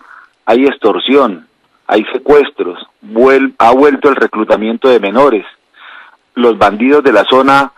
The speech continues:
a los campesinos les cobran por producir mata de yuca, mata de plátano, kilos de queso, una cabeza de ganado. Es lo que yo he tratado de decirle a, a la gente de la zona,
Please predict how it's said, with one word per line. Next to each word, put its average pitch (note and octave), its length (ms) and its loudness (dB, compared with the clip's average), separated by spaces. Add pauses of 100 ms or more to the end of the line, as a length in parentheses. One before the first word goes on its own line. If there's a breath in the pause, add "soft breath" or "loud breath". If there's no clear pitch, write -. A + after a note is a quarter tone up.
(340 soft breath)
a A2 100 0
los A2 160 0
campesinos B2 680 0
les - 140 0
cobran B2+ 340 0
por G#2+ 160 0
producir G#2+ 720 0
mata B2+ 380 0
de G2+ 120 0
yuca, G#2+ 520 -4
mata A#2 340 0
de G#2+ 80 2
plátano, G#2 720 -2
kilos C3 320 0
de G#2 140 0
queso, A#2 480 -2 (240 loud breath)
una C#3 260 0
cabeza A2+ 400 0
de B2 80 4
ganado. G#2+ 540 0 (920 loud breath)
Es D#3+ 240 0
lo F#3+ 160 0
que C#3 140 0
yo C3 120 2
he D3+ 60 2
tratado E3 600 2
de A#2 160 0
decirle C#3+ 420 0
a, D3+ 200 2
a G#2+ 120 0
la G2+ 80 0
gente B2 260 -2
de C3 80 2
la G2+ 140 0
zona, B2 360 0